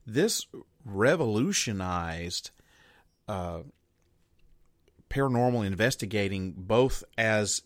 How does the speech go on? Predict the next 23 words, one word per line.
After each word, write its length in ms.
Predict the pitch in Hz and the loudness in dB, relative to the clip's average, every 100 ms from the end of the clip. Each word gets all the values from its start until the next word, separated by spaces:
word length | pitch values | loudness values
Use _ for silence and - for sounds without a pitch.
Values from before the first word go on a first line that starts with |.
| - | -8
uh, 220 | 101 92 - _ _ _ _ _ | -6 -6 -8 _ _ _ _ _
an 140 | 110 - | -8 -2
industry, 500 | 127 190 - - 107 | 0 0 -2 -4 -6
because 400 | 101 - 113 104 | -4 -2 -2 -2
now 400 | 110 151 160 131 | 0 0 0 -2
people 380 | - 139 120 | -4 -2 -2
who 120 | 110 113 | -2 -2
were 180 | 101 - | -2 -2
interested 500 | 131 - 135 120 98 | -4 -4 -4 -4 -4
in 80 | 95 | -4
stuff 320 | - 101 - | -4 -6 -6
like 220 | 92 - | -8 -4
this 260 | 98 95 - - - - | -4 -2 -6 -14 -20 -2
but 140 | 123 | 2
didn't 220 | 127 143 120 | 2 2 2
know 180 | 123 | 2
anything 380 | 113 101 110 98 | 2 -2 -4 -6
about 280 | 87 104 123 | -2 -2 -2
it, 80 | 90 | -2
now 200 | 110 131 | 0 0
they 80 | 120 | 0
could 180 | 120 92 | -2 -4
see, 680 | - - 135 185 98 85 | -2 0 0 0 -4 -6